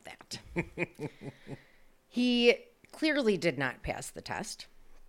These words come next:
and he is now repeatedly saying that he did not lie, um, on the test, and he's not lying now.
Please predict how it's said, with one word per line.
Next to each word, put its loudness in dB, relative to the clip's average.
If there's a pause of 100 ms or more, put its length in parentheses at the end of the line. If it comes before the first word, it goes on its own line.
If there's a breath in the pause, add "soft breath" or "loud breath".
(400)
and 2
he 0
is 2
now 2
repeatedly 0
saying 0
that -4
he -6
did -2
not 0
lie, 2 (240)
um, 0
on 0
the -2
test, 4
and 0
he's -10
not 0
lying -4
now. 2